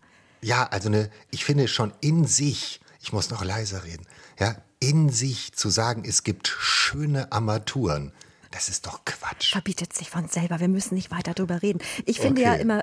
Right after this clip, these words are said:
Speaker 2: schöne Möbel finden einen. Also man muss manchmal auch drauf warten und dann kommt der tolle Esstisch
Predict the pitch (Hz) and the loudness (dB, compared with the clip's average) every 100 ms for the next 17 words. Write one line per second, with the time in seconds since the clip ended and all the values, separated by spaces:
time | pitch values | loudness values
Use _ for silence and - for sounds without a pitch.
0 | - - - 233 214 214 202 - 254 269 | -2 -2 2 4 4 4 2 2 2 2
1 | 170 175 202 160 - - 170 185 196 214 | 0 2 2 2 -2 -4 0 2 2 2
2 | - - 196 202 - - 180 165 160 196 | 0 0 0 0 -2 -2 -4 0 -2 0
3 | 165 165 170 185 185 170 - 175 - - | 0 0 0 0 0 0 -2 -2 -4 -4
4 | 180 | -4